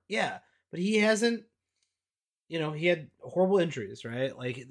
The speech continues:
it's not expected for him to come back a hundred percent, but he does look like, um, a guy that you rely on to do very, a very specific thing on the court, not the type of kind of,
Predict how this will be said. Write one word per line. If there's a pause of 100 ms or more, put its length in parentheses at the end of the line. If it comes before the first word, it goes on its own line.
(100)
it's
not
expected
for
him
to
come
back (400)
a
hundred
percent, (360)
but
he (200)
does
look (140)
like, (500)
um,
a
guy
that
you
rely
on
to
do
very, (140)
a
very
specific
thing
on
the
court,
not (460)
the
type
of
kind
of,